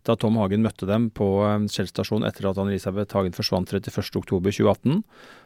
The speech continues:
Så har man siden den gang forsøkt å finne så mange svar som mulig knyttet til brevet. Og i dag gikk politiet ut med opplysninger om blant annet, eh, det punktet som heter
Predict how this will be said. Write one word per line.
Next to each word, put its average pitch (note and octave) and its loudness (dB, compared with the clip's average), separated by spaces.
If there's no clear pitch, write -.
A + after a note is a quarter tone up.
Så - 2
har A#2+ 6
man A2+ 4
siden A#2+ 2
den G2+ 4
gang A#2 4
forsøkt A2 -2
å A2 -4
finne G2 -2
så - -6
mange G2 -2
svar F#2 -2
som A2 0
mulig F#2+ 0
knyttet F#2 -4
til G2+ -2
brevet. F#2 -4
Og A#2+ 4
i B2+ 6
dag D3 8
gikk C3+ 0
politiet C3 2
ut - -6
med B2 2
opplysninger C#3 2
om C3+ 4
blant C#3 2
annet, G2+ -2
eh, A2+ 2
det A#2+ 2
punktet G#2 -6
som B2+ -2
heter A2 0